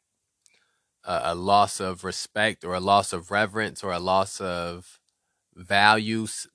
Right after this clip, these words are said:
being i-, in politics, and politics becoming, people having a different perception of politics, and people becoming, having a different perception of politicians,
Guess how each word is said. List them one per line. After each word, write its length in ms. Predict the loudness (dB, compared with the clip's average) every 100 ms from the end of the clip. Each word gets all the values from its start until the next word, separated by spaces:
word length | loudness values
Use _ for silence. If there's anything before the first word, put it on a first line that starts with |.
| _
being 220 | -12 -12 -12
i-, 200 | -14 -12
in 120 | -12
politics, 720 | 0 2 2 -2 -6 -6 -6
and 100 | -12
politics 480 | -2 0 0 -4 -12
becoming, 640 | -14 -10 -8 -6 -6 -8 -12 _ _ _
people 320 | -8 -6 -6
having 320 | -2 -2 -2
a 60 | -6
different 300 | -8 -8 -10
perception 560 | -12 -4 -2 -2 -4 -8
of 100 | 0
politics, 680 | 2 2 0 -6 -8 -8 -12
and 120 | -16
people 220 | -16 -16
becoming, 380 | -16 -12 -10 -4
having 240 | -4 -4
a 40 | -8
different 240 | -12 -14
perception 400 | -10 -8 -8 -12
of 100 | -6
politicians, 840 | -4 -4 -6 -6 -6 -4 -6 -6